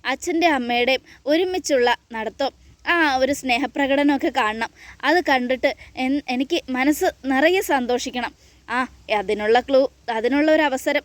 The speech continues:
ദൈവം നമുക്ക് തരും കല്യാണി. അതിനുള്ള തെളിവ് കറക്റ്റായിട്ട് ദൈവം നമ്മുടെ മുമ്പിൽ കൊണ്ട് തരും. അതുവരെ നമുക്ക് കാത്തിരിക്കാം എന്നും പറഞ്ഞുകൊണ്ട്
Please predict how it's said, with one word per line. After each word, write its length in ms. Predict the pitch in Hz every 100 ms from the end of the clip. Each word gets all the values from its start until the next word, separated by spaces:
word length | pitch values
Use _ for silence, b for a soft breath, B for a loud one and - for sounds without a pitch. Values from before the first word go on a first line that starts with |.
| -
ദൈവം 260 | 247 277 320
നമുക്ക് 260 | 311 262 285
തരും 240 | 262 226 254
കല്യാണി. 380 | 247 233 226 202 B B -
അതിനുള്ള 380 | 349 349 262 247
തെളിവ് 360 | 247 226 233 - -
കറക്റ്റായിട്ട് 560 | 240 285 - 349 294
ദൈവം 240 | 269 262 262
നമ്മുടെ 240 | 247 247
മുമ്പിൽ 260 | 254 233 233
കൊണ്ട് 200 | 240 240
തരും. 260 | 247 214 - B B -
അതുവരെ 320 | 226 220 208
നമുക്ക് 280 | 220 247 247 277
കാത്തിരിക്കാം 480 | 269 294 277 285 - B -
എന്നും 280 | 330 370 302
പറഞ്ഞുകൊണ്ട് 440 | 220 208 214 226